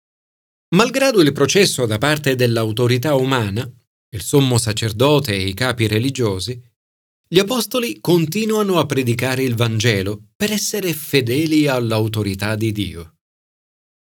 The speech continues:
Il breve discorso con cui Pietro e gli apostoli si difendono di fronte al Sinedrio, si tratta di soli tre versetti del libro degli Atti,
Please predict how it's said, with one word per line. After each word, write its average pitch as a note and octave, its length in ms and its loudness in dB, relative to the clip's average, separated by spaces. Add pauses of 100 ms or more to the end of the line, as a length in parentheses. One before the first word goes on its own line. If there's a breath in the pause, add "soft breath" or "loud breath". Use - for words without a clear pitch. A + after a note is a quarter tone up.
(300)
Il G#2+ 80 -4
breve F3+ 320 4
discorso D#3+ 600 2
con A2+ 200 0
cui C#3+ 240 6
Pietro C#3 480 2
e A#2 120 6
gli G#2+ 100 0
apostoli A#2 640 0
si B2 160 -2
difendono B2+ 580 2
di G#2 120 -2
fronte C3+ 380 0
al G#2 120 0
Sinedrio, D#3 840 -2
si - 200 -16
tratta A#2 400 -2
di G2 100 -2
soli A#2 380 0
tre A2+ 180 -2
versetti G#2+ 680 0
del E2+ 160 -8
libro G2 360 -4
degli B2+ 260 -2
Atti, G2+ 480 -8